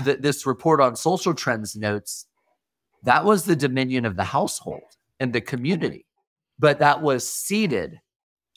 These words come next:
to industrially organized entities. Um, and so you can't fix, uh, you know, this, this is why a lot of my effort is around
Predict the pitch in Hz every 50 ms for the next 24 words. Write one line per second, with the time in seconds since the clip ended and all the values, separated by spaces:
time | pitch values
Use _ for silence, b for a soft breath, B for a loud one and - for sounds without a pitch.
0 | - - 160 147 139 135 135 - - 139 127 117 107 98 127 123 123 - - -
1 | 143 143 139 131 127 127 127 127 123 123 - _ _ _ _ _ 139 139 139 139
2 | 123 131 123 117 113 110 113 110 107 - - - 151 175 185 - - 135 - -
3 | - - - - - - - - _ _ _ _ _ _ _ _ B B B B
4 | B B B _ _ _ _ _ _ - 120 117 117 117 117 107 - _ _ _
5 | 170 156 143 131 - - 165 147 143 131 120 - - _ _ _ _ _ _ _
6 | _ _ _ _ 139 127 143 147 139 - - 175 170 160 156 143 - - - -
7 | - - 185 196 170 - - - - - - - - - _ _ _ _ _ _
8 | _ _ _ _ _ _ - 127 127 127 139 143 143 139 131 143 156 - - -
9 | 139 135 139 - 160 151 139 123 113 113 113 117 120 123 127 131 123 - 117 110
10 | - - 117 107 113 107 - 127 113 104 98 92 90 92 95 98 101 -